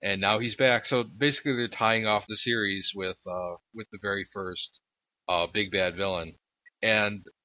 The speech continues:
the significance of Shabernigdo is that he's the, he's the demon from which Lena draws power from whenever she does the Dragon Slave. So the Dragon Slave will not actually work on him.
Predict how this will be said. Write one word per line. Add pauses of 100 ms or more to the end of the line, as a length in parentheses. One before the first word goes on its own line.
the
significance
of
Shabernigdo
is
that
he's
the, (460)
he's
the
demon
from
which
Lena
draws
power
from
whenever
she
does (320)
the
Dragon
Slave.
So
the
Dragon
Slave
will
not
actually
work
on
him.